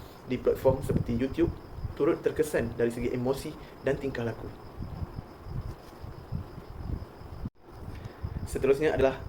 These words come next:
kesan terhadap perkembangan kanak-kanak. Ketagihan ini bukan sahaja memberi kesan kepada akal kanak-kanak, tetapi juga emosi dan sosial mereka. Kajian menunjukkan bahawa kanak-kanak prasekolah yang kurang bimbingan ibu bapa lebih mudah terjebak dalam permainan digital,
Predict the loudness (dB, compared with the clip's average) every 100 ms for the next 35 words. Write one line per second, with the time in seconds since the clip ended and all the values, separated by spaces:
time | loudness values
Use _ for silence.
0 | 0 0 6 4 6 2 4 2 4 2
1 | 4 4 4 4 2 0 2 0 0 -4
2 | -12 -14 -10 6 6 6 4 4 6 6
3 | 4 4 4 6 6 6 4 4 4 4
4 | 4 2 2 0 2 2 2 0 0 -2
5 | -4 -2 -2 2 8 8 8 6 4 2
6 | 0 -2 0 0 0 2 4 6 6 4
7 | 2 0 -4 -12 -6 4 6 6 6 6
8 | 6 6 6 6 6 4 2 4 4 6
9 | 6 6 0 4 4 4 4 2 4 2
10 | 2 6 6 10 8 8 2 2 2 4
11 | 4 6 4 2 2 2 2 2 0 -2
12 | -2 2 2